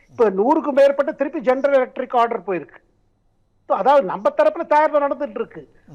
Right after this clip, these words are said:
ஆனா அதே நேரத்துல இந்தியா சொல்ல விரும்புவது என்னன்னா, இந்த ட்ரைடன் மூலமாக நீங்க, அதாவது பாகிஸ்தான் ராணுவ வீர தலைவர்களுக்கு சொல்வது என்னன்னா, அமெரிக்கா உங்க பக்கம் இருக்கு, ட்ரம்ப் உங்க பக்கம் இருக்கு, சைனா உங்க பக்கம் இருக்குன்னு நினைச்சுட்டு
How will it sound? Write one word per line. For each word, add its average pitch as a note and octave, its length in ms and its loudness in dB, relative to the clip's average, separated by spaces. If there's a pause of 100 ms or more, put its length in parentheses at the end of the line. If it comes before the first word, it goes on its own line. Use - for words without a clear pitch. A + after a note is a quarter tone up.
ஆனா - 140 2
அதே A#3+ 320 -4
நேரத்துல D4+ 720 2
இந்தியா C4+ 480 -2
சொல்ல C#4 400 -4
விரும்புவது D4 500 0
என்னன்னா, A3 580 -4
இந்த A#3+ 200 -8
ட்ரைடன் G#3+ 400 -4
மூலமாக G3 760 -8 (500)
நீங்க, G3 560 -6
அதாவது G#3+ 460 2
பாகிஸ்தான் C#4 800 0
ராணுவ D4 480 0
வீர C#4+ 460 2
தலைவர்களுக்கு C4+ 520 2
சொல்வது A#3 480 -2
என்னன்னா, G#3 480 -2 (400)
அமெரிக்கா D#4+ 640 4
உங்க C#4 160 2
பக்கம் C#4 340 2
இருக்கு, C4+ 520 2
ட்ரம்ப் A3+ 260 -4
உங்க D4+ 280 -4
பக்கம் C#4 320 0
இருக்கு, B3 440 -2
சைனா B3+ 260 -6
உங்க D4+ 260 0
பக்கம் C#4 320 0
இருக்குன்னு B3 380 -2
நினைச்சுட்டு B3+ 760 0